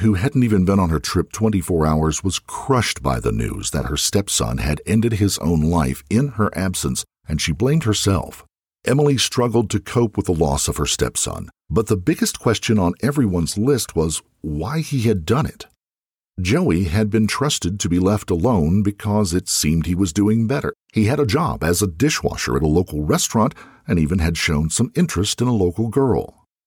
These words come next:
But unfortunately, these questions would never be answered. After the forensic examination and toxicology screening were conducted, Joey Moore's death was ruled a suicide.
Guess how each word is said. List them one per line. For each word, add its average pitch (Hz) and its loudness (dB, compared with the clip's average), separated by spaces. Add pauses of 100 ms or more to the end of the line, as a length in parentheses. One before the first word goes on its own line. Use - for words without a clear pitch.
(140)
But 180 2
unfortunately, 123 0
these 101 0
questions - -2
would 98 0
never 101 2
be 82 0
answered. - -2 (220)
After 98 -2
the 135 2
forensic 120 0
examination 101 0
and 107 -2
toxicology 113 0
screening 98 0
were 78 0
conducted, 76 -2 (240)
Joey 135 4
Moore's 107 2
death 87 -2
was 95 -2
ruled 67 -2 (100)
a 92 -4
suicide. - -4